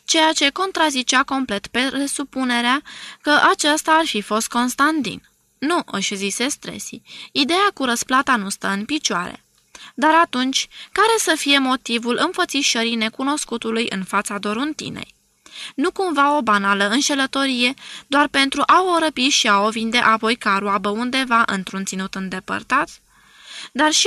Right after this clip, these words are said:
aceasta cădea de la sine pentru faptul că necunoscutul o adusese totuși acasă. Să fi pornit cu gândul de a o răpi și apoi, în timpul călătoriei, să se fi răzgândit era de asemenea greu de crezut,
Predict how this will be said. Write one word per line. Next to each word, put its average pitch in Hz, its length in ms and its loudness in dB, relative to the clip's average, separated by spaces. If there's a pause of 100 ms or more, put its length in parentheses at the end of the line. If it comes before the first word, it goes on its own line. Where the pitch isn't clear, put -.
aceasta 269 460 2
cădea 190 280 -2
de 208 140 -2
la 269 160 2
sine 233 300 -2
pentru 185 340 -8
faptul 247 400 -2
că 196 140 -6
necunoscutul 254 840 -4 (360)
o 277 100 0 (120)
adusese 269 480 -2
totuși 208 420 -2
acasă. 294 520 -2 (680)
Să - 220 0
fi 285 120 -4
pornit 285 380 -2
cu 339 140 -2
gândul 254 380 0
de 226 100 -2
a 185 120 2
o 202 180 -2
răpi 214 280 -2
și - 160 0
apoi, 208 360 0
în 196 160 -2
timpul 208 380 -6
călătoriei, 254 720 0 (260)
să - 140 -2
se 285 160 0
fi 285 240 0
răzgândit 311 720 -2
era 220 320 2
de 247 100 -2
asemenea 220 580 0
greu 196 180 -6
de 202 180 -6
crezut, 254 400 -4